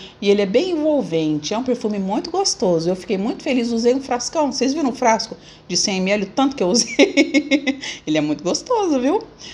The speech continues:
Um abração, viu, meu querido? Ah, o Marcelo.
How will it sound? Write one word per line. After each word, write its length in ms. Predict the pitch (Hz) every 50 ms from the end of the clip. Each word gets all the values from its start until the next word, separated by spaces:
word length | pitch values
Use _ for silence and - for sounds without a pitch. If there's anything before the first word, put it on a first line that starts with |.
| - - -
Um 80 | - 165
abração, 540 | 160 160 175 190 202 254 - - 220 170 175
viu, 140 | 190 180 185
meu 100 | 185 180
querido? 400 | - - 180 160 139 - - - - - - - - - - - - - - - - - - - - - - - - - - - - - - - -
Ah, 300 | - 190 180 175 175 -
o 80 | - 202
Marcelo. 840 | 202 214 302 392 - - - - 226 180 151 139 139 143 139 156